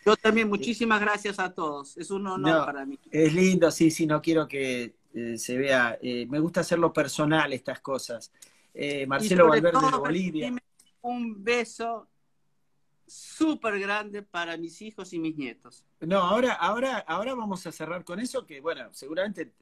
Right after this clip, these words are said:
Speaker 2: eh, te voy a hacer llorar de nuevo. Este,
Speaker 1: <laughs>
Speaker 2: y bueno, eh,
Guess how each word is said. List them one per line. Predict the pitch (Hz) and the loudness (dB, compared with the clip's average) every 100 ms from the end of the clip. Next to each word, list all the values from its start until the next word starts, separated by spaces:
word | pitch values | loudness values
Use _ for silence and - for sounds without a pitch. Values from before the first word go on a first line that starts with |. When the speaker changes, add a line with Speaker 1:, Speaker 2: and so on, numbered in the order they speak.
| - | -18
Speaker 2:
eh, | 113 107 | -16 -14
te | - | -10
voy | 135 160 | -6 -4
a | |
hacer | 170 160 | -2 -2
llorar | 143 143 139 | 0 -2 -2
de | 202 | -2
nuevo. | 180 95 - _ _ - - - | -2 -4 -10 _ _ -20 -20 -8
Este, | 151 147 170 - 151 - | -4 -4 2 4 4 0
Speaker 1:
<laughs> | - 165 - _ - | -4 -4 -4 _ -6
Speaker 2:
y | - | 0
bueno, | 190 208 185 165 - | 4 8 8 6 -2
eh, | 170 180 175 175 170 | -6 -2 -2 -2 -6